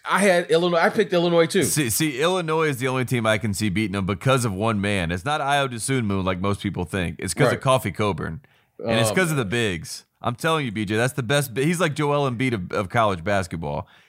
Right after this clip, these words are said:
Speaker 2: He's for real. He can take up space. Timmy's, Timmy's a big guy too, but he's not the same kind of big as Coffee Coburn. So
Speaker 1: Yeah, yeah.
Speaker 2: I,
Speaker 1: I, I, I,
Speaker 2: I,
Speaker 1: Illinois,
Speaker 2: I like
Speaker 1: somebody from the
Speaker 2: Illinois.
Speaker 1: Big Ten,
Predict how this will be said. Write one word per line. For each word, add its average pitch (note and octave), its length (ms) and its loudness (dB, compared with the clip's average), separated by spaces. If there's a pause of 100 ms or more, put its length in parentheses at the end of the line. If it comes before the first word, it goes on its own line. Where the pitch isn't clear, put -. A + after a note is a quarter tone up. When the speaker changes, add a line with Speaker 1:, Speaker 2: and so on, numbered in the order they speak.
Speaker 2:
He's C#3+ 240 2
for C#3+ 160 -2
real. A#2 400 0 (320)
He C3 100 -2
can A#2 160 -2
take B2+ 240 0
up A2+ 120 -2
space. G#2 480 0
Timmy's, F#3+ 500 0 (120)
Timmy's F#3 380 0
a B2+ 60 -2
big A#2 240 -4
guy B2 180 0
too, C#3+ 260 -4
but A#2 140 0
he's A2 160 -2
not C3+ 180 2
the G2+ 60 -6
same B2 340 -2
kind G#2 200 0
of F2 100 -6
big G2 220 0
as E2 100 -4
Coffee E2+ 300 -2
Coburn. D#2+ 440 -6
So D#2+ 360 -4
Speaker 1:
Yeah, A2+ 640 0
yeah. A#2+ 280 0
Speaker 2:
I, C#3 160 2
Speaker 1:
I, D3+ 40 2 (200)
I, - 20 0 (140)
I, - 20 -2
Speaker 2:
I, C#3+ 40 -8 (320)
Speaker 1:
Illinois, B3 800 4 (240)
Speaker 2:
I C#3+ 120 4
like F#3 220 4
Speaker 1:
somebody D4+ 220 4
from B3+ 80 0
the C#3 60 2 (100)
Speaker 2:
Illinois. F3 100 0
Speaker 1:
Big F3+ 220 2
Ten, G3+ 220 0